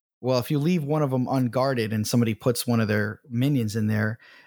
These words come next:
if that minion scores a critical hit, which is like a little star on your die, uh,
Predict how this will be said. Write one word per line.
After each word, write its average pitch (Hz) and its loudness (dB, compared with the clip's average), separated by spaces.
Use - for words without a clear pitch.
if 131 -2
that 135 0
minion 139 0
scores 127 2
a - -8
critical 131 0
hit, 143 0
which 113 0
is 101 2
like 101 2
a 92 2
little 98 -2
star 98 2
on 98 0
your 95 2
die, 95 -2
uh, 113 0